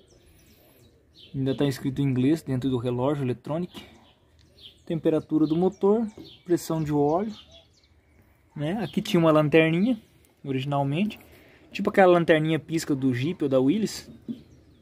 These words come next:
tá? Aqui a luzinha vermelha, um ponto graxeiro ali também. E a la-, a alavanca,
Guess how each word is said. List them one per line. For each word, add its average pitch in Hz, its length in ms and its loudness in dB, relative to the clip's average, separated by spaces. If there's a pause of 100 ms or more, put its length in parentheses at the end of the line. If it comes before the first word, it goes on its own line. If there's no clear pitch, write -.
(260)
tá? 170 380 -2 (1500)
Aqui - 120 0
a 185 40 4
luzinha 151 320 2
vermelha, 196 500 4
um 165 60 -2
ponto 165 260 -4
graxeiro 147 480 2
ali 139 100 0
também. 160 400 -2 (640)
E 190 100 4
a 196 60 8
la-, 202 160 8
a 180 360 4
alavanca, 160 640 2